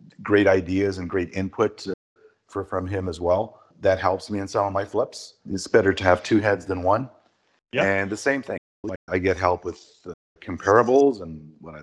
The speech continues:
Speaker 1: think I'm gonna be able to sell this property for down the road. And let's face it, we only know what we're gonna sell a property for today. So I, I keep telling people, don't base your numbers on today's numbers all the time. You gotta be safe going to a flip, 'cause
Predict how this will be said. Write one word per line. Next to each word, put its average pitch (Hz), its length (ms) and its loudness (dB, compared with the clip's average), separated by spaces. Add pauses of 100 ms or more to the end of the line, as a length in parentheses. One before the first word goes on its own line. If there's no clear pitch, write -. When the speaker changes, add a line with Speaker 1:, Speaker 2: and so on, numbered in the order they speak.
Speaker 1:
think 107 240 -6
I'm 107 80 -10
gonna 107 140 -6
be 107 80 -2
able 107 180 -2
to 95 60 -10
sell 104 240 0
this 104 180 -6
property 107 400 0
for 101 260 -2
down 104 220 0
the 104 80 -6
road. 110 300 0 (400)
And 139 200 0
let's 160 220 2
face 156 320 -4
it, 92 180 -10
we 117 140 -2
only 165 240 -4
know 156 240 -6
what 139 160 -8
we're 120 120 -10
gonna 127 180 -14
sell 120 220 -6
a 110 40 -8
property 113 460 -6
for 98 240 -12
today. 90 320 -6
So 85 180 -16
I, 92 200 -8
I 113 60 -2
keep 131 240 -10
telling 123 320 -2
people, 110 460 -4 (420)
don't 131 300 0
base 123 320 -4
your 110 80 -4
numbers 104 420 -4
on 95 200 -2
today's 98 340 -6
numbers 90 300 -6
all 85 120 -2
the - 60 -14
time. 90 180 -8
You 110 60 -2
gotta 151 160 4
be 120 100 -4
safe 113 380 -2
going 95 220 -10
to 92 160 -6
a 85 40 -6
flip, 90 300 -8
'cause - 220 -18